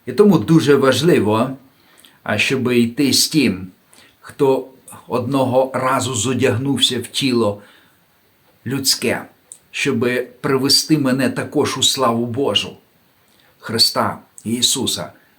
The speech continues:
Важливо мати Його одяг. І Павло каже: «Зодягніться в Христа». І він попереджує і каже: «І надійтесь на Його силу, не на свою».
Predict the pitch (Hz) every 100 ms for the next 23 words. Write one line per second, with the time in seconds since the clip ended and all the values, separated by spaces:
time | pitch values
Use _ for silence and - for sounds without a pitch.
0 | - 113 139 147 131 135 135 131 131 123
1 | 120 127 120 135 120 104 151 131 85 -
2 | _ _ _ _ _ _ - 131 110 90
3 | 78 - _ _ _ 110 107 120 127 127
4 | - 127 107 107 101 139 107 - - 147
5 | 120 - 104 - 110 101 - 101 87 -
6 | _ _ _ _ - 101 107 110 104 107
7 | 117 139 131 98 92 90 92 117 113 107
8 | - 117 110 104 123 117 107 101 113 113
9 | 110 - - _ _ _ 117 127 120 107
10 | 143 113 - 131 110 92 80 - _ _
11 | _ _ _ _ _ _ _ 107 117 107
12 | 101 104 101 92